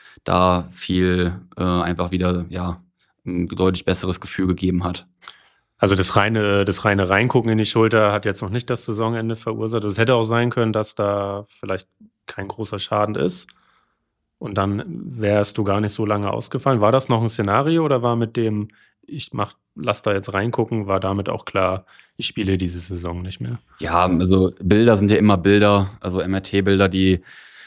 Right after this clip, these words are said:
Speaker 1: können schon viel helfen und auch viel aussagen, aber können halt auch manchmal einfach, äh, vielleicht auch Sachen jetzt nicht komplett richtig darstellen und deswegen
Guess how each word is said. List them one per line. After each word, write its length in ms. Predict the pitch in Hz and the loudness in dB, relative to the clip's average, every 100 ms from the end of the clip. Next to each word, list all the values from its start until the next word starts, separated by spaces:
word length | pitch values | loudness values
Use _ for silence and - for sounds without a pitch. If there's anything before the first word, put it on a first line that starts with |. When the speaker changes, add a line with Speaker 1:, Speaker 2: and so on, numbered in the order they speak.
| _ _ | _ _
Speaker 1:
können 200 | 110 101 | 0 0
schon 160 | 104 98 | 0 -2
viel 260 | - 110 | 0 -2
helfen 400 | 98 104 110 107 | 0 0 0 -2
und 100 | 101 | -4
auch 80 | 95 | -4
viel 180 | - 95 | -6 -6
aussagen, 560 | 104 101 - 101 98 98 | -4 -4 -4 -2 0 -2
aber 140 | 95 | -4
können 240 | - 98 | -4 -2
halt 100 | 95 | -2
auch 100 | 92 | -2
manchmal 360 | 90 95 - 92 | -4 -4 -4 -6
einfach, 340 | 90 95 87 - | -4 -4 -6 -6
äh, 140 | 92 | -8
vielleicht 340 | - 92 92 - | -4 -6 -6 -8
auch 80 | 90 | -6
Sachen 540 | 95 - 92 95 90 - | -6 -4 -4 -4 -8 -12
jetzt 440 | 92 - - - _ _ _ _ - | -12 -10 -12 -14 _ _ _ _ -14
nicht 240 | 101 95 | -8 -8
komplett 340 | - 95 95 95 | -6 -6 -2 0
richtig 320 | 95 - 92 | -2 -2 -6
darstellen 500 | 92 90 95 95 92 | -2 -2 0 0 2
und 80 | 90 | 2
deswegen 460 | 90 - 92 92 | 0 0 2 2